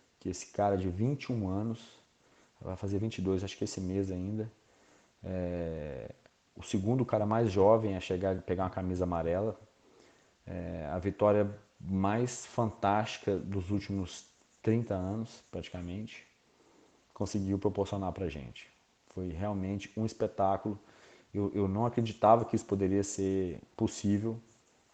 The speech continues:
mas aconteceu. Acho que pouca <laughs> gente acreditou na realidade.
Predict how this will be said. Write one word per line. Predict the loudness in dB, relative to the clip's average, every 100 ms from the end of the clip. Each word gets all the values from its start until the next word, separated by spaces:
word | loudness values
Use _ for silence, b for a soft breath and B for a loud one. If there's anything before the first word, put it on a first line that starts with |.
| -2
mas | 0
aconteceu. | 2 0 -4 -4 -4 -2 0 0
Acho | -4 -8
que | -10
pouca | 0 0 4
<laughs> | 2
gente | 2 -2
acreditou | -2 -2 -2 -2 -2
na | -2
realidade. | -4 -6 -6 -6 -8 -12